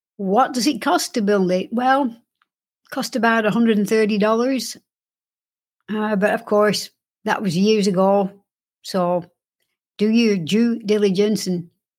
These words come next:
do some searching on the net. And that's about it, folks. I've given you the tips. Make sure you leave enough space between the shelves because it's completely adjustable, right? It's completely custom.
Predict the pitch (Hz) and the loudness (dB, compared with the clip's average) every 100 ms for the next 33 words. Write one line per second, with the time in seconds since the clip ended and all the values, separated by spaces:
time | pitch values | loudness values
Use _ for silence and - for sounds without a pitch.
0 | - 180 - 214 - 185 190 185 180 185 | -8 -6 -4 -4 0 -2 0 0 2 2
1 | 165 - - - _ _ _ _ _ _ | 0 -2 -8 -14 _ _ _ _ _ _
2 | _ _ _ _ _ _ _ _ - 247 | _ _ _ _ _ _ _ _ -8 -4
3 | 254 262 262 233 - _ _ _ - 190 | 0 2 2 0 -4 _ _ _ -2 -2
4 | - 233 247 330 370 - 196 165 156 - | -2 0 0 0 -2 0 2 2 -2 -4
5 | 156 165 214 233 180 170 - 269 294 - | -4 0 2 2 0 -2 0 -2 0 -2
6 | 202 202 220 196 185 190 185 180 175 - | -2 -2 -2 0 0 2 2 0 -2 -4
7 | 196 196 - 175 170 214 269 247 254 320 | -4 -4 -4 -8 -6 -2 0 2 2 2
8 | 311 _ _ _ _ _ _ _ 190 - | 0 _ _ _ _ _ _ _ -4 0
9 | 196 202 277 311 - 180 185 - - _ | 0 2 4 2 0 -4 -4 -4 -12 _
10 | 180 - - 170 170 196 208 254 311 - | -8 -6 -2 -2 -2 -2 0 2 0 -2
11 | 202 151 - - 170 185 180 196 175 180 | -2 -2 -4 -4 0 0 0 -2 -2 -2
12 | 180 220 277 196 - 175 - 269 311 262 | -2 -2 -2 -4 -4 -4 -2 0 0 0
13 | 208 202 196 196 - 247 302 | -4 -6 -6 -6 -6 0 0